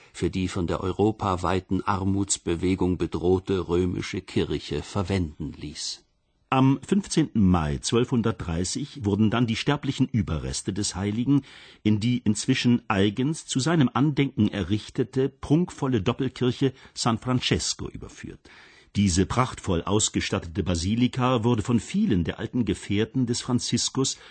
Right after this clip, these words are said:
Speaker 2: als Bruch mit den Idealen des Stifters empfunden. Es kam deshalb innerhalb des Ordens zu heftigen Auseinandersetzungen zwischen den beiden Hauptrichtungen, den gemäßigten Konventualen und dem radikaleren Flügel,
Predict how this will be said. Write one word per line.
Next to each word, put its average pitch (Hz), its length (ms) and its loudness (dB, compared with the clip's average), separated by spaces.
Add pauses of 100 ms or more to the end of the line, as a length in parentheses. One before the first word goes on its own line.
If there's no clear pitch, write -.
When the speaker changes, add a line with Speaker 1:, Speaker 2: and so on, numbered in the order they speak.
(180)
Speaker 2:
als 98 240 2
Bruch - 640 -4
mit 117 240 0
den 113 180 2
Idealen 117 680 2
des - 100 -8
Stifters - 560 -8
empfunden. - 640 -10 (540)
Es - 160 2
kam 123 240 2
deshalb 117 400 2
innerhalb 110 340 2
des - 220 0
Ordens 107 500 2
zu 139 180 2
heftigen 110 540 0
Auseinandersetzungen 104 1040 -2
zwischen 101 300 0
den 110 160 4
beiden 110 340 0
Hauptrichtungen, - 880 -6 (500)
den 67 140 -6
gemäßigten 95 760 2
Konventualen 101 1160 0
und 113 240 2
dem 113 120 6
radikaleren 92 920 0
Flügel, 107 640 2